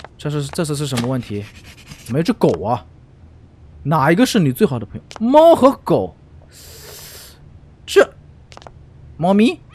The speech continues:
哦，听声音是吧？汪汪汪汪！哦，它不是这么叫。嗯，很可怜的。嗯，哪个是你最好的朋友？都说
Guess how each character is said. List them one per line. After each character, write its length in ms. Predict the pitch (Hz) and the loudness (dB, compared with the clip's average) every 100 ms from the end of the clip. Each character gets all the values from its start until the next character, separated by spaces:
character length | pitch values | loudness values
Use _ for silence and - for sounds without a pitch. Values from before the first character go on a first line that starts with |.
| - - - 698 698 698 679 - - - - - - - | -14 -12 -10 -10 -14 -16 -18 -20 -20 -20 -20 -20 -20 -8
哦， 120 | 135 120 - | -6 -6 -6
听 160 | 196 | -4
声 120 | 180 | -2
音 200 | 190 180 | 0 -2
是 80 | 165 | -2
吧？ 260 | 120 90 95 - - - - | -6 -8 -14 -20 -20 -20 -4
汪 140 | 151 165 | 0 2
汪 120 | 185 | 6
汪 200 | 233 - - - | 4 4 -6 4
汪！ 160 | - 349 - - - - - 831 523 - - - - - | 4 4 0 -20 -20 -20 -14 -12 -12 -18 -20 -20 -20 -12
哦， 180 | 113 110 | -10 -8
它 100 | - | -4
不 80 | 143 | 0
是 40 | |
这 60 | 208 | 2
么 100 | 156 | 2
叫。 80 | 127 | -2
嗯， 720 | - - 480 508 480 - 180 - - - - - - - - - - | -8 -4 0 0 0 -2 -6 -10 -20 -20 -20 -20 -20 -16 -12 -12 -14
很 220 | - 196 330 | -4 -2 -2
可 200 | - 135 | -2 -2
怜 140 | 113 | -4
的。 80 | 143 - 494 508 508 415 | -8 -6 -4 -2 0 0
嗯， 140 | 220 185 - - - - - - - - - - | 0 -2 -6 -20 -20 -20 -20 -20 -20 -20 -20 -8
哪 300 | 156 160 113 | -6 -4 -2
个 120 | 175 | 0
是 120 | 269 214 | 2 0
你 120 | 165 | 2
最 100 | 226 | 2
好 80 | 160 | 0
的 60 | |
朋 140 | 131 135 | -2 -4
友？ 200 | 123 104 92 - - | -4 -8 -12 -20 -10
都 200 | - 294 | 0 2
说 300 | 269 294 254 | 2 2 2